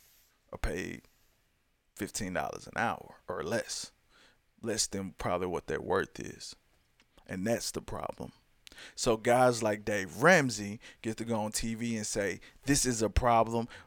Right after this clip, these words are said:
Pe-, basically, the, the pull yourself from your bootstraps argument, not give people stimulus,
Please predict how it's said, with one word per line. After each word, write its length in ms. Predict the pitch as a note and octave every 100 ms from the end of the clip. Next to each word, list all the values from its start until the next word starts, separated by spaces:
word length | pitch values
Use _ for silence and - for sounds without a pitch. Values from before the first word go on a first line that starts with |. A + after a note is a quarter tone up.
| _
Pe-, 140 | C#3+ C3+
basically, 640 | G#2+ B2+ C#3+ C#3 - B2+
the, 320 | A#2+ A#2 G#2+ -
the 140 | A2+
pull 240 | - D3
yourself 360 | C#3 B2+ - B2
from 160 | C3 A#2
your 120 | G#2+
bootstraps 920 | G#2 A2+ B2 - - G2 - - - -
argument, 560 | C#3 D3+ G#2 F#2 G2+ - - - -
not 300 | - A#2 C3
give 220 | A#2 C3 B2+
people 240 | A#2+ G#2+
stimulus, 640 | - - F2 D#2 F#2 B2